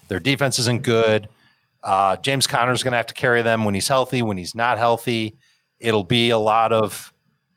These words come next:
uh, ugliness overall, and I think they're gonna have to throw a lot, and there could be a lot of garbage time for Hollywood. But Target's gonna be there. He's had a decent catch rate. It hasn't been elite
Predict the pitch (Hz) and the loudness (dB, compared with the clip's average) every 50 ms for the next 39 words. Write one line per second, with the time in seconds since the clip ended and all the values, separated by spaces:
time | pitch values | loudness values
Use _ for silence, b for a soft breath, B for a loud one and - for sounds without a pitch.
0 | _ _ - - 101 98 95 92 - - - 131 120 113 135 131 123 135 131 - | _ _ -8 -2 0 0 0 0 0 0 0 0 0 0 -2 0 0 0 0 0
1 | - - - - 120 113 104 107 101 101 110 117 120 127 147 147 - _ _ _ | -2 -4 -2 -2 0 0 2 2 4 4 4 4 2 2 0 -2 -8 _ _ _
2 | - - 113 113 113 113 110 113 110 110 - - - 113 107 123 127 117 127 110 | -6 -2 0 0 2 2 2 0 0 -2 -6 -4 -2 -2 0 0 0 -2 -2 0
3 | 120 120 113 110 - - - - - 123 123 120 107 98 87 82 80 82 - - | 0 0 0 -2 -2 -4 -6 -2 0 0 2 2 2 2 2 0 0 -4 -6 -6
4 | 101 104 117 117 - 139 117 135 127 120 123 123 117 113 92 - 110 110 117 110 | -4 -2 -2 0 0 -2 0 0 2 2 2 2 0 0 0 0 0 0 0 0
5 | 107 - - - 110 98 92 87 87 90 87 - _ _ _ _ _ _ _ _ | -2 -4 -4 -2 -2 -2 -2 -2 -6 -8 -14 -18 _ _ _ _ _ _ _ _
6 | _ - - 123 101 92 110 110 113 110 101 85 80 80 76 - - 92 - _ | _ -4 0 0 2 4 4 4 4 2 0 -2 -4 -8 -10 -14 -18 -20 -20 _
7 | _ _ _ _ _ _ _ _ _ _ _ _ 123 123 127 - - - _ _ | _ _ _ _ _ _ _ _ _ _ _ _ -2 0 0 -2 -6 -16 _ _
8 | - - _ _ _ _ _ _ - - - _ - - 113 117 131 139 131 - | -20 -20 _ _ _ _ _ _ -20 -20 -20 _ -4 0 0 2 2 0 0 0
9 | 156 156 160 143 175 196 226 214 196 190 196 190 185 - - 113 101 - 131 127 | 0 0 2 0 0 0 2 2 2 2 0 -2 -4 -10 -12 -8 -4 0 0 2
10 | 131 127 107 92 - - 120 135 135 - 160 147 - - 151 147 156 151 - 170 | 0 0 -4 -8 -8 -4 -2 -2 0 -2 -2 -4 -2 0 0 0 0 0 0 0
11 | 175 170 123 113 107 107 107 107 107 101 104 - 113 107 101 104 113 135 170 - | 0 2 2 0 0 0 -2 -4 -4 -4 -4 -6 -6 -6 -4 -4 -4 -6 -6 -8
12 | - - | -12 -14